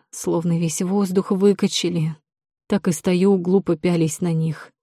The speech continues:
В себя прихожу, только когда рядом слышу громкий смех — и тут же убегаю дальше по коридору. Причем так быстро, что едва не налетаю на Виолетту, которая меня уже ждет.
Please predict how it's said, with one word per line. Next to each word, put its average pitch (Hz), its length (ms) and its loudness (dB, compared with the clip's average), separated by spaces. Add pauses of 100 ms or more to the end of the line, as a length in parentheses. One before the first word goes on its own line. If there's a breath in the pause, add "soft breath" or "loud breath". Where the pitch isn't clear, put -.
(480)
В - 60 -16
себя 214 320 2
прихожу, 170 640 -2 (100)
только 202 320 2
когда 185 320 0
рядом 180 340 0
слышу 190 440 -2
громкий 180 420 0
смех — 165 560 -4 (420)
и 196 120 4
тут 240 260 4
же 175 400 0
убегаю 180 500 2
дальше 190 420 0
по 175 120 -4
коридору. 165 680 0 (520)
Причем 185 420 2
так 185 200 -2
быстро, 180 400 -2
что - 200 -4
едва 180 320 0
не 208 120 4
налетаю 180 540 0
на 180 80 2
Виолетту, 185 800 0
которая 175 400 0
меня 185 300 2
уже 165 240 0
ждет. 156 480 -4